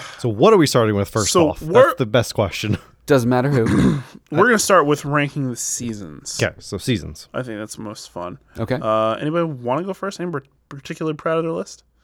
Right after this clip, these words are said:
Speaker 3: Hmm.
Speaker 1: I mean, I can go first.
Speaker 3: Okay.
Speaker 2: Do it!
Speaker 1: All right.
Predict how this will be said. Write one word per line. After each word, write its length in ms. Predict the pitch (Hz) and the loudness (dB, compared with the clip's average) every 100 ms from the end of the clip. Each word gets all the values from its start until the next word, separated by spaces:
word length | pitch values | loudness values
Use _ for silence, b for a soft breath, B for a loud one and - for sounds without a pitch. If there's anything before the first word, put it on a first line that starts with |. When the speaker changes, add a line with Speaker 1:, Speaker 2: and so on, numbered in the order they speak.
| _ _ _ _ - | _ _ _ _ -4
Speaker 3:
Hmm. 260 | 135 117 92 _ _ | 0 0 -2 _ _
Speaker 1:
I 120 | - 120 | -10 -6
mean, 180 | 104 82 | -6 -8
I 180 | 85 98 | -10 -10
can 200 | - 78 | -12 -10
go 220 | 82 85 | -10 -10
first. 480 | 87 90 113 - - | -12 -12 -12 -4 0
Speaker 3:
Okay. 240 | 113 139 | 4 8
Speaker 2:
Do 300 | 240 320 240 | 8 10 8
it! 200 | 139 - B B - | 8 2 B B 0
Speaker 1:
All 240 | 285 262 | 6 8
right. 460 | 175 180 143 123 110 | 8 8 8 6 2